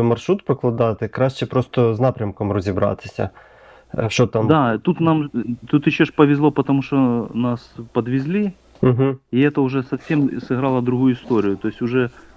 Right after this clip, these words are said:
Speaker 2: ми отталкивались від того, от, ну, куди вони могли нас підвезти, потому що вони теж говорять, «Ми далеко не можемо».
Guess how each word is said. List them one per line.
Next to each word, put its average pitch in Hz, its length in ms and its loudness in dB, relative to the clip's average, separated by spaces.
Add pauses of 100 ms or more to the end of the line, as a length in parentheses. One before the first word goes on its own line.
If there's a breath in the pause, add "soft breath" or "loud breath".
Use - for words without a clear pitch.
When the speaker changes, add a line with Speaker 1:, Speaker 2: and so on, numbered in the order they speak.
(100)
Speaker 2:
ми 123 160 4
отталкивались 127 640 -2 (120)
від 117 160 -8
того, 131 300 0 (240)
от, 110 100 -10 (240)
ну, 117 300 -4
куди 127 180 -2
вони 127 180 4
могли 127 260 2
нас 107 180 0
підвезти, 104 500 -8
потому 113 280 -6
що - 140 -8
вони 117 160 -4
теж 117 140 -4
говорять, 107 300 -2
«Ми 110 140 -2
далеко 113 480 -2
не 117 100 0
можемо». 131 400 -4